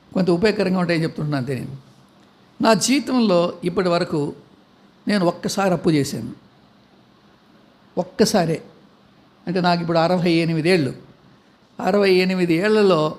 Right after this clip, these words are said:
నేను చేసిన ఒక్కసారి అప్పు, అది ఎంతంటే పదివేలు.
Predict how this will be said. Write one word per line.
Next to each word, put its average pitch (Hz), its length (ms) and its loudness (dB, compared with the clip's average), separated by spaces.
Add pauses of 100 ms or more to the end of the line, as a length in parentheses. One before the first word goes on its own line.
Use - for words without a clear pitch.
నేను 175 220 -2
చేసిన 175 260 -2
ఒక్కసారి 165 540 -2
అప్పు, 139 320 -2 (680)
అది 180 140 2
ఎంతంటే 190 460 0
పదివేలు. 180 880 0